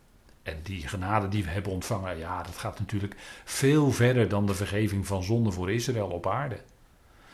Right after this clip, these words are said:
Maar Paulus gebruikt dan toch nog even die term vergeving van zonde, maar daarmee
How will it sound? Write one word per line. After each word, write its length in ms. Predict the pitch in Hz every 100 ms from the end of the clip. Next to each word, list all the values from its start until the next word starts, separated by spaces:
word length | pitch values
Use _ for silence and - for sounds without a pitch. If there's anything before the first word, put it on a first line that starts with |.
| - - -
Maar 320 | 95 85 82 - -
Paulus 580 | - 117 123 117 - - - - - _ _ _ _
gebruikt 520 | - 98 87 123 147
dan 320 | 143 127 113 -
toch 200 | 170 160
nog 220 | 135 -
even 500 | - 190 165 104 87
die 160 | 92 107
term 300 | 123 101 90
vergeving 420 | 98 95 95 85
van 160 | 82 82
zonde, 420 | 117 151 160 190
maar 200 | 104 85
daarmee 380 | 82 82 80